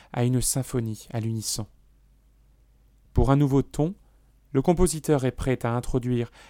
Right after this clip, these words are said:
l'instrument le plus inattendu. C'est juste la même chose dans la formation d'un groupe. Ne soyez pas surpris de l'apparente diversité des membres.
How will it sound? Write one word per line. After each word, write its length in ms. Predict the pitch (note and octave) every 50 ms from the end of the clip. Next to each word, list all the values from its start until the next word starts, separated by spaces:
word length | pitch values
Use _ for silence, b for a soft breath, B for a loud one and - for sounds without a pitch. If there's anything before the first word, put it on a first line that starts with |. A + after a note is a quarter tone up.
| B B
l'instrument 600 | - B2 B2 C3 B2 - - - C#3 C3 C3 C3 C3
le 120 | B2+ B2
plus 480 | A2 - - - B2 B2+ C#3 D#3 D3 C#3+
inattendu. 760 | D3+ C#3+ C#3 C3 - C3+ B2+ A#2+ A2+ A2 - - - - _ _ _ _ _ _ _ _ _ _ _ _ _ _ _ _ _ _ _ _ _ _
C'est 180 | - - D3+
juste 460 | C#3+ B2+ C#3 F3+ F#3+ F3 - - - C#3+
la 160 | C3+ B2+ B2+
même 320 | C3 D3 F3 G3 G3+ F#3+
chose 560 | F3 - - - D#3+ D#3+ D#3 D#3 D#3+ - - b b b b b b -
dans 120 | C3 C#3+
la 120 | C#3+ C#3+ C3+
formation 560 | - C#3 B2+ B2+ B2+ A#2+ - - - B2+ A#2+
d'un 180 | A#2+ A#2 A#2
groupe. 360 | A2+ A2+ A#2 A#2+ - - - - - - - _ _ _ _ _ _ _ _ _ _ - _ _ _ -
Ne 80 | C#3 C#3
soyez 280 | - E3 D#3 C#3+ C#3+
pas 140 | - D3+ C#3
surpris 540 | - - - C#3+ C3 - - - - C#3 C3
de 80 | A#2+
l'apparente 500 | A#2 A#2+ A#2 - B2 A2+ A#2+ A#2+ A#2 -
diversité 560 | B2 A#2 A#2+ A#2 B2+ A#2+ - - C3 A#2 - B2
des 140 | A#2 B2
membres. 400 | A#2+ A#2+ A2+ A#2 A2+ A2+ A2+ -